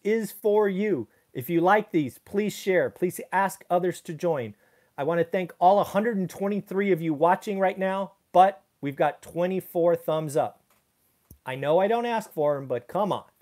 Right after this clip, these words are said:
Let's get some thumbs up. Let's leave comments so we get the algorithm going.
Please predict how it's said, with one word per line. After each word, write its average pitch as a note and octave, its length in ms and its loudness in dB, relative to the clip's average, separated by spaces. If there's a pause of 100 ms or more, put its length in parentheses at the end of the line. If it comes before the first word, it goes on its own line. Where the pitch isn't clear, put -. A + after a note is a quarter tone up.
(540)
Let's D#3 120 -8
get G#3+ 160 0
some G3 200 -4
thumbs G3 260 2
up. F#3+ 220 2
Let's F#3+ 240 -2
leave A3+ 240 -4
comments G3+ 440 -2
so F3+ 120 -2
we E3 80 0
get E3+ 160 -2
the E3+ 160 -4
algorithm F#3 500 0
going. F3+ 340 -2